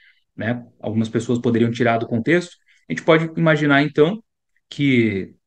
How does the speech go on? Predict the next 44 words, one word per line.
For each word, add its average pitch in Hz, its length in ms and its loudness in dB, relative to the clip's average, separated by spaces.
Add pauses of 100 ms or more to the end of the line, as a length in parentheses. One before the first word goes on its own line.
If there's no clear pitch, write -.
(140)
num 123 180 0
período 127 380 4
como 110 460 -2 (140)
as - 160 -16
festas 131 460 2
de 101 80 -10
final 107 180 -4
de 104 140 -4
ano, 131 300 2
Natal 123 400 0
e - 20 -2
tudo 113 160 -4
mais, 135 320 0 (340)
a 120 80 -4
pessoa 143 320 2
que 175 100 -4
tenha 127 540 4
o 120 80 -2
diagnóstico 117 640 2
do 110 80 -2
transtorno 120 480 2
de 113 140 -2
personalidade 110 640 0
narcisista, 113 640 -2 (420)
ela 147 220 4
provavelmente 147 1000 4
irá 127 320 4
apresentar 131 760 2 (120)
um 214 380 0
dos 165 200 -6
três 147 260 8
padrões 131 680 0
que - 80 -2
eu 123 60 2
vou 127 100 4
descrever 123 340 0
nesse 127 260 4
vídeo. 107 280 -2 (480)
E 113 60 -4
eu 107 80 0
não 135 140 4
vou 165 120 4
me 165 80 2
ater 139 400 2